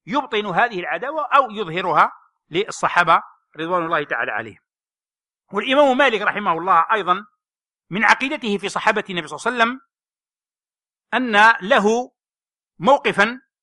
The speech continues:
من الخلفاء الراشدين. الخلفاء الراشدين، الخلفاء الراشدون المعروفون الأربعة،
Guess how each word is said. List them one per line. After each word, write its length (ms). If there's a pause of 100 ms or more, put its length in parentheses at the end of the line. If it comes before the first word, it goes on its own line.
(760)
من 140
الخلفاء 420
الراشدين. 600 (1600)
الخلفاء 360
الراشدين، 540
الخلفاء 440
الراشدون 500
المعروفون 640
الأربعة، 500